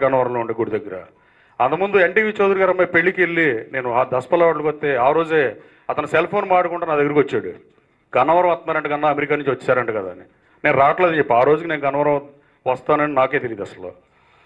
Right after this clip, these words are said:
ఇవన్నీ పెట్టుకుని నా మీద దుష్ప్రచారం చేయడానికి పనికిమాలిన పని. నాకు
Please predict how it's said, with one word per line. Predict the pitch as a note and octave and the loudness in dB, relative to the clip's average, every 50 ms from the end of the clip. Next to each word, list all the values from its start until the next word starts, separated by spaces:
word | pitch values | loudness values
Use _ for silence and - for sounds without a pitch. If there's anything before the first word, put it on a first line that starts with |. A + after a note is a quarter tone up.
| - _ _ _ _ _ - | -20 _ _ _ _ _ -2
ఇవన్నీ | D3 E3 F3 F#3 A3 A#3+ A#3+ A3+ G#3+ G#3 | 2 2 2 4 4 2 2 2 2 0
పెట్టుకుని | G#3 - F3+ F3 - - G#3+ G3+ F3+ D#3+ C#3+ B2+ A2 - - _ _ _ _ _ _ _ _ _ _ _ _ _ - | 0 -2 -4 -4 -4 -6 -4 0 0 0 0 -2 -6 -10 -18 _ _ _ _ _ _ _ _ _ _ _ _ _ -4
నా | A#2 B2 C#3 D#3+ F#3 | 0 2 4 4 4
మీద | G3 G#3+ A3+ | 4 4 4
దుష్ప్రచారం | A3+ A3 G#3 F#3+ G3 - G3+ G3 G3+ G3 F#3+ F#3+ F#3+ | 4 2 2 -2 -2 -2 -2 0 0 0 -2 0 0
చేయడానికి | F3+ F3 E3+ F3 E3+ E3+ E3 E3+ F3 E3+ C3 A2 G#2+ - - - - - | 0 0 0 0 -4 -4 -2 -2 0 0 0 -2 -4 -8 -16 -14 -4 -2
పనికిమాలిన | C#3+ D3 E3 E3 E3+ E3+ E3 D#3+ D#3 | 0 0 0 0 0 0 0 0 0
పని. | D3+ C#3 A#2+ A2+ G#2+ G#2 G#2 - - _ _ - | 0 -2 -2 -2 -4 -10 -12 -14 -20 _ _ -4
నాకు | A#2+ B2 C#3 D#3 D#3+ - D#3+ D3 B2+ A2+ G2+ | 0 2 2 2 2 0 0 -2 -2 -2 -4